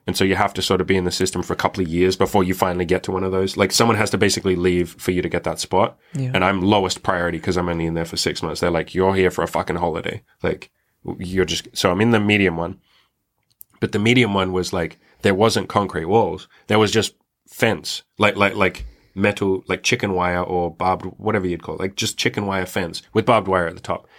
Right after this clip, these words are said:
Speaker 1: So you could see through it. And we were out in the bush, and so there were kangaroos, and, like,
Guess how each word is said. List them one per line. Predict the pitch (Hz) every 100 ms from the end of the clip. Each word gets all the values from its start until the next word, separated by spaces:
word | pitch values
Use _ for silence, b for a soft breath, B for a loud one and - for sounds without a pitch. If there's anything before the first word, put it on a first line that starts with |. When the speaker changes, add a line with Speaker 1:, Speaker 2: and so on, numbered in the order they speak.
| B
Speaker 1:
So | -
you | 120
could | 123
see | - 135
through | - - 165 85
it. | - b b b b -
And | 101 95 92
we | 101
were | 95 95
out | 104 104
in | 95
the |
bush, | 82 101 110 107
and | 90
so | 92
there | 90
were | 87
kangaroos, | - 107 101 90 98 147 147 143 139 113
and, | 95
like, | 87 80 -